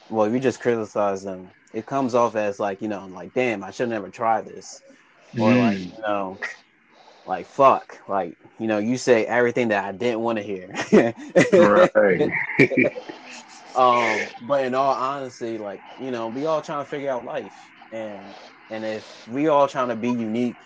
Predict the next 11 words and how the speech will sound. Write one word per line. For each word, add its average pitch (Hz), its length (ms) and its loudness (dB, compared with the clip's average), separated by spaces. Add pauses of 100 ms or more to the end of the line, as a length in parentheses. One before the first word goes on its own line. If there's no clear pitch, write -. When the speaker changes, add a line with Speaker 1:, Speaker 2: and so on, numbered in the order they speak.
(140)
Speaker 1:
and 107 160 -6
explore, 104 840 -2 (480)
you 120 120 -4
know, 127 240 0
of 117 100 -8
course 175 280 0
it's 143 100 -6
gonna 135 200 -4
come 120 200 -4
off 110 180 0
cringy 95 500 -6